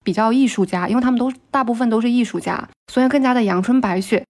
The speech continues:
更有距离感一点，会觉得说门槛很高。就像我刚刚讲的，我没有画画呀、写诗呀、写作呀这些技能，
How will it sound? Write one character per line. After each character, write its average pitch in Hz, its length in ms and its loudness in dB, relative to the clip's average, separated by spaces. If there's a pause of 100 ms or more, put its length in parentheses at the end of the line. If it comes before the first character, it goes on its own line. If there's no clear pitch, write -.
(120)
更 277 140 0
有 220 160 2
距 - 240 -2
离 180 140 -2
感 - 240 -6
一 160 40 -6
点， - 160 -4
会 233 140 0
觉 196 80 -4
得 185 160 -2
说 214 260 -2 (180)
门 190 140 0
槛 220 200 0
很 202 200 -2
高。 175 360 -2
就 269 80 -4
像 269 160 2
我 190 60 2
刚 185 140 -2
刚 214 120 0
讲 - 180 -4
的， - 100 -6
我 185 160 2
没 175 200 -2
有 233 260 0
画 254 180 -2
画 226 240 0
呀、 196 200 0
写 185 200 -4
诗 - 220 -4
呀、 208 180 0
写 - 200 -6
作 220 260 0
呀 190 80 0
这 214 180 -2
些 214 200 -2
技 254 180 -2
能， 190 180 -2